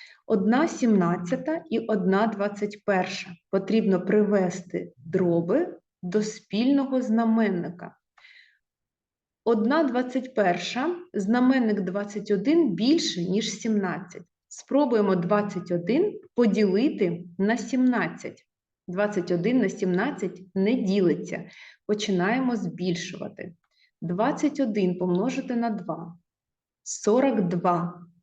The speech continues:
Не ділиться на сімнадцять. Двадцять один помножити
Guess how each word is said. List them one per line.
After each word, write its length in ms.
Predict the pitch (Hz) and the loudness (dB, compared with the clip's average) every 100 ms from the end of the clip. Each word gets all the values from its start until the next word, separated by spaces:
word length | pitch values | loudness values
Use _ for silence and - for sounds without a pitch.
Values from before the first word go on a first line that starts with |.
| _ | _
Не 220 | 202 233 | 2 2
ділиться 540 | 233 190 196 175 180 180 | 4 2 2 2 2 0
на 120 | 170 | 0
сімнадцять. 640 | 170 196 180 170 175 175 170 - - - _ - | 0 0 0 -2 -6 -10 -16 -20 -20 -20 _ -14
Двадцять 580 | 170 175 262 277 277 269 | -6 -2 0 0 0 0
один 440 | 233 202 175 170 | 0 2 0 2
помножити 920 | 170 190 190 262 269 254 240 233 233 | 2 2 2 2 0 -2 -4 -6 -8